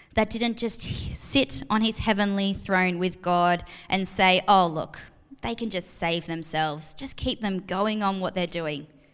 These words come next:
But we have a God that was present with us here in earth. Jesus came down to be united with us,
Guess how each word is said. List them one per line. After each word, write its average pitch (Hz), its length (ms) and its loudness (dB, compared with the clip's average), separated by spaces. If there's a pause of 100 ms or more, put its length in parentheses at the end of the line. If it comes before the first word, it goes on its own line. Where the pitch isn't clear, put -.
(560)
But - 220 -4
we 277 260 0
have 262 240 -2
a 226 60 -4
God 185 540 0 (100)
that 190 160 -2
was 180 180 -8
present 180 580 -6
with 180 160 -6
us 170 400 -4
here 170 400 -4 (100)
in 165 220 -2
earth. 160 400 -2 (1500)
Jesus 247 460 0
came 202 300 0
down 165 460 0 (1500)
to 240 120 -4
be 233 100 2
united 202 580 2
with 190 200 0
us, - 500 0